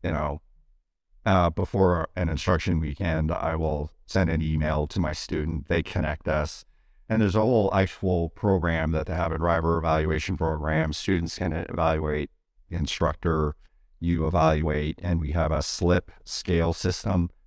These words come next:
with skill sets that they have to go through. So it's very specific. You're talking to people about the skill deficiencies. Usually someone might be more advanced to where they're at in some skills and lagging behind, but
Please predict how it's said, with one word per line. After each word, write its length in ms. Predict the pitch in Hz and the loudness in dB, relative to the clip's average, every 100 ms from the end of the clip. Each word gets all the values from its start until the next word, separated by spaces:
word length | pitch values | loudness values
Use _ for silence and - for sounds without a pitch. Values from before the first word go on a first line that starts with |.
| - | -8
with 100 | 80 | -8
skill 380 | - - 82 85 | -4 0 0 0
sets 380 | 90 92 - | 0 -2 -2
that 160 | 101 87 | -4 -2
they 60 | 90 | -2
have 100 | 82 | -2
to 100 | 87 | -2
go 160 | 87 | -2
through. 300 | 82 87 87 | -2 -2 -2
So 160 | 87 85 | -2 -4
it's 80 | - | 0
very 200 | 107 95 | 2 0
specific. 560 | - 82 90 80 69 | -2 -4 -4 -4 -6
You're 120 | - | -6
talking 260 | 76 82 78 | -4 -4 -4
to 60 | - | -4
people 280 | 82 73 | -2 -2
about 320 | 69 - 73 - _ _ _ _ | -2 -4 -6 -10 _ _ _ _
the 100 | - | -10
skill 340 | 76 - 85 80 | -6 0 2 2
deficiencies. 1040 | 65 - 85 92 82 87 87 160 78 - - _ _ - | -2 -2 -2 0 -2 -2 -2 -2 -4 -12 -20 _ _ -4
Usually 380 | 104 120 98 87 | 0 2 2 0
someone 580 | - 95 82 80 78 82 | 2 0 0 -2 -6 -8
might 280 | 65 87 85 | -2 0 0
be 280 | 85 80 78 | 0 -2 -2
more 320 | 87 85 85 | 0 2 2
advanced 640 | 82 78 87 87 90 - - | 2 0 2 2 0 -4 -4
to 100 | 90 | 0
where 180 | 90 87 | 2 2
they're 100 | 85 | 2
at 200 | 85 - | 0 0
in 140 | 90 | -2
some 460 | 78 - 92 90 87 _ _ _ - | -2 0 2 2 -2 _ _ _ -18
skills 640 | - 95 92 87 87 - | -2 2 4 4 0 -6
and 140 | - 87 | -4 0
lagging 380 | 90 90 85 82 | 2 2 0 -2
behind, 440 | 76 85 87 90 | -2 -2 0 -2
but 160 | 85 | -4